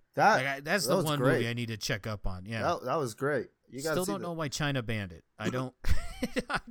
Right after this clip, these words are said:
Speaker 2: don't know. But, uh, shout out to you guys. You guys blocked, like, the actual good movie. Nice work.
Speaker 1: All right. Here's the plan for next week, everybody. You can, uh, hold us to this.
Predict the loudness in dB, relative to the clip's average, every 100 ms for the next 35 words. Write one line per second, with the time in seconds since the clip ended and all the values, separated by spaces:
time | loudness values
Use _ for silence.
0 | -4 0 0 -2 -2 -4 -8 -20 -20 _
1 | _ _ _ -20 _ _ _ -4 -2 0
2 | -2 -4 -2 0 -2 -4 -4 -4 -4 -4
3 | -2 -2 2 4 4 4 -4 -8 -10 -10
4 | -2 -2 0 2 4 2 0 -2 -4 -4
5 | -6 -6 -4 4 4 4 -4 -14 2 4
6 | 4 2 -4 -2 -2 2 2 2 0 -2
7 | -2 -2 -6 -4 -8 -4 -2 -2 -8 -14
8 | -8 -2 0 -2 -4 -4 0 2 0 -2
9 | _ -20 -4 -2 0 -2 -2 -4 -4